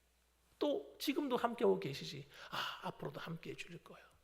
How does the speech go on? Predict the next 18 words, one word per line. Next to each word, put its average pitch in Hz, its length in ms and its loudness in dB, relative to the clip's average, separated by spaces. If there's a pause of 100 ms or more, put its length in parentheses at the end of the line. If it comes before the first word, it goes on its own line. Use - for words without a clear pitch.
(280)
하는 208 260 4
믿음이 262 360 6
생겨나더라고요. 135 640 -2 (1600)
여러분, 175 400 6 (420)
그래서 285 260 8
여러분, 214 440 8
이 254 120 0
모세가 170 720 2 (560)
이 277 120 2
하나님을 269 460 4
믿으니까 185 640 0
말 156 240 4
자체가 302 380 2
다른 135 280 -8
거예요. 139 200 -10 (760)
진퇴양난 202 880 4
가운데서 185 760 2 (200)
뒤에는 202 600 4